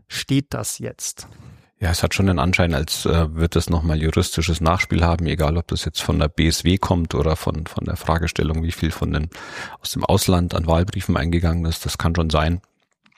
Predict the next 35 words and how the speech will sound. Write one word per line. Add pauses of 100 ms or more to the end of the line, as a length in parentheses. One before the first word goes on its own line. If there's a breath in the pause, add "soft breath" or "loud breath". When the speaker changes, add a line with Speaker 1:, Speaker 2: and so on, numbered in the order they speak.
(320)
Speaker 2:
Ähm, (100)
natürlich
in
der
Theorie
könnte
sich
da
noch
was
ändern.
Ich
denke
jetzt
aber
auch (140)
nicht,
dass
das
was
ist,
mit
dem
man
rechnen
sollte,
sondern (560 loud breath)
wir
warten
halt
mal
auf
das
Ergebnis,
ähm,